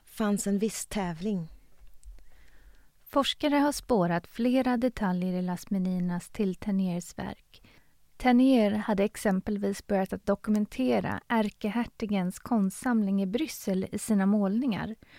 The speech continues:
Speaker 2: som också exporterades. På så sätt visade han upp vilken skicklig konstsamlare Leopold var, samtidigt som han även visade upp sina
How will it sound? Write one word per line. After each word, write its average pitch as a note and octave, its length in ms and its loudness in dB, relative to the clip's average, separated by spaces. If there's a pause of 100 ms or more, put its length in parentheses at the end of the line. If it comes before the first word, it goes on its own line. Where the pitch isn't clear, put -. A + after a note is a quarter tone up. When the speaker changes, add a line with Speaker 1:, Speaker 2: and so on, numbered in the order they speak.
(160)
Speaker 2:
som G#3 240 0
också G#3 440 -2
exporterades. B3 1120 -4 (580)
På C#4 140 0
så D#4+ 280 0
sätt - 360 -2
visade G3 400 -2
han G3+ 200 0
upp - 300 -4
vilken G#3 280 0
skicklig - 580 -6 (100)
konstsamlare A#3 960 2
Leopold F3+ 600 -2
var, - 220 -6 (160)
samtidigt G#3+ 880 0
som G3 180 0
han F#3+ 160 -2
även G#3 420 2
visade G#3+ 380 0
upp - 180 -4
sina F#3+ 240 -2